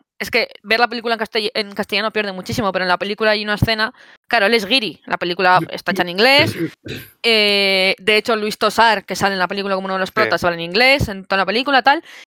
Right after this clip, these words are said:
Speaker 1: y hay una
Speaker 2: Es verdad.
Speaker 1: escena en la que le pegan como un susto y el pavo contesta en español, en plan, "Hostia, joder, qué susto, ni tan, ni me había enterado", pero con un español que dices, eh, "En mi barrio te hablan así perfectamente".
Speaker 2: Qué fuerte.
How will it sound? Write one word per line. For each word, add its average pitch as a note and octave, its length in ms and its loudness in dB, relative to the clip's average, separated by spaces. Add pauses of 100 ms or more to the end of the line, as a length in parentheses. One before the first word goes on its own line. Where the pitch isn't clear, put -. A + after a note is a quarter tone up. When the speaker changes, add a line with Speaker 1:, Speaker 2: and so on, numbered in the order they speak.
(160)
Speaker 1:
y D4+ 120 4
hay B3 180 2
una C4 140 2
Speaker 2:
Es B3 80 -4
verdad. D4 160 2
Speaker 1:
escena D4 420 2
en A#3 160 2
la A3+ 160 2
que G#3 880 0 (220)
le G#3+ 140 -2
pegan A#3+ 240 2
como A#3+ 180 -4
un B3+ 100 -2
susto C#4+ 360 -4
y C#4+ 60 0
el A3 60 0
pavo G#3 220 2
contesta G#3 300 -2
en G3 80 -2
español, G3+ 340 -4
en G3 80 -4
plan, F#3+ 200 2
"Hostia, B3 340 0
joder, B3 340 4
qué C#4 120 -4
susto, D4 340 -6
ni A3+ 100 -6
tan, A3 160 0
ni G#3+ 60 -6 (260)
me - 60 4
había C4 160 2
enterado", A#3+ 480 4 (320)
pero A#3 180 2
con A3+ 100 -2
un A#3+ 80 -2
español C#4+ 600 2
que D#4+ 100 0
dices, A3 400 -2
eh, G3+ 420 0
"En A3+ 180 -2
mi A#3 100 0
barrio A#3+ 360 2
te B3 100 2
hablan G3 220 2
así G3+ 220 -6
perfectamente". F3+ 600 -2
Speaker 2:
Qué C3 140 0
fuerte. A#2+ 460 -6